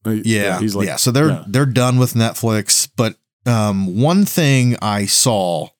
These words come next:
Speaker 2: uh, I discovered on YouTube, on their channel, they have, like, three or four other web series on there. And one of them's on fishing. One of them's, like, specifically on whitetail deers. One of them's on, like,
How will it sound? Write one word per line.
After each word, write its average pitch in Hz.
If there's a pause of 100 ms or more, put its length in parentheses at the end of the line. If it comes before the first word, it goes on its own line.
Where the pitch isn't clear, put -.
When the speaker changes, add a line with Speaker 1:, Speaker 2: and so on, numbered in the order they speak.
(100)
Speaker 2:
uh, 101
I 101
discovered 101
on 90
YouTube, 98
on 104
their 95
channel, 101 (680)
they 196
have, 160
like, 101 (720)
three 147
or 131
four 120
other 120
web 104
series 123
on 107
there. 156 (520)
And 113
one 143
of 156
them's 135
on 120
fishing. 90
One 139
of 143
them's, 117
like, 95
specifically 113
on 98
whitetail 104
deers. 90
One 117
of 135
them's 117
on, 107
like, 104